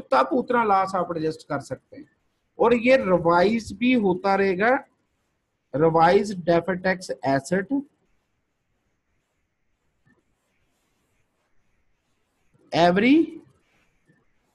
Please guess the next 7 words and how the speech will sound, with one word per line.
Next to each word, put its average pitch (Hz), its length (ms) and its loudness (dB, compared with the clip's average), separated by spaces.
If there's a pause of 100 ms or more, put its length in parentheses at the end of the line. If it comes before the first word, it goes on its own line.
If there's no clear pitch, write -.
(360)
year 214 300 2 (220)
according 160 600 2 (3000)
change 202 400 -2
in 214 160 -2
estimate, 143 720 -2 (1700)
के 185 120 0
फ्यूचर 202 560 0